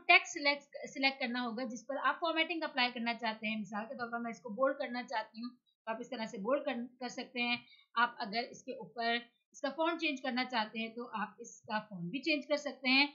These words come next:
इस तरीके से दोस्तों, अगर आप अपने form का background color change करना चाहते हैं तो आप form को पूरा select करेंगे।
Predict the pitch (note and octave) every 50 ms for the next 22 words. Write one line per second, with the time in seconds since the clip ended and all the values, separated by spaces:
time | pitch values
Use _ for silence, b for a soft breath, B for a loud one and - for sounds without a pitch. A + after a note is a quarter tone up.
0 | B B B B B D#4+ D#4+ E4 F#4 F#4 F4+ - F#4 F4 F#4 D4 E4+ E4+ E4 -
1 | E4+ E4+ D4+ C4 D#4 D#4+ E4 E4 D#4 - - E4 F4+ F4+ - _ _ _ _ _
2 | D4 C#4 D4 F4 F#4+ F#4 F#4+ G4+ G4+ G4+ E4+ D4 C4+ A3 B3 C#4 C#4 D4 C#4+ D4
3 | - - - C4+ C4 B3+ B3+ B3+ C4+ B3+ A#3+ - - A#3+ A#3 B3 A#3 A#3+ A#3 A3+
4 | A3+ A#3+ A#3+ B3 C#4+ B3 A3+ - - - A#3 G#3+ A3+ C4 C#4 - F4 F4 D#4 C#4
5 | C#4 C#4 C#4 C#4 A#3+ A#3 A#3 A3+ - B3 A#3 A#3 A#3 A#3 B3 B3+